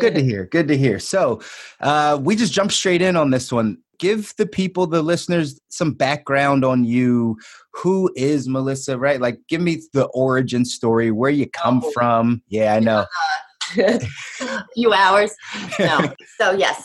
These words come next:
Speaker 2: I am in Monmouth County, New Jersey, and I didn't grow up here. I grew up out west. I grew up in Utah, but moved out east to New York City when I was, like,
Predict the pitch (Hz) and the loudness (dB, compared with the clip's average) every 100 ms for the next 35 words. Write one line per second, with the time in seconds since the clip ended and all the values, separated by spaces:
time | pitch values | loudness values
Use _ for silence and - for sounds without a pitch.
0 | - 190 190 202 196 185 _ - 170 165 | -2 0 2 0 0 -4 _ -6 -2 0
1 | 156 165 - 180 170 175 240 - 190 170 | -2 -2 -4 -2 0 0 -2 -2 0 0
2 | 185 262 - - 190 185 165 165 196 226 | 0 -4 -6 -10 -2 2 2 2 2 0
3 | 302 - _ 175 170 170 165 175 - 156 | -2 -6 _ -8 -4 -2 -2 -4 -4 -2
4 | 165 165 180 - 185 160 151 - 165 165 | -2 -2 -4 -2 0 2 2 0 0 0
5 | 160 170 160 - - 156 147 - 147 139 | 0 0 0 0 -2 0 0 -2 -2 -2
6 | - 151 151 151 139 190 170 160 160 139 | -2 -6 -6 -4 -6 -6 -6 -6 0 2
7 | 180 - - - - 151 165 180 185 180 | 2 -2 -18 -20 -16 0 0 2 -2 -2
8 | 160 170 165 - 175 165 - 175 165 156 | -4 0 0 0 -4 -6 -8 -8 -2 -2
9 | 147 - 175 156 147 143 143 139 135 143 | -2 -6 -4 -2 -2 -4 -4 -2 -2 -2
10 | 135 131 _ 147 143 | -4 -10 _ -2 -2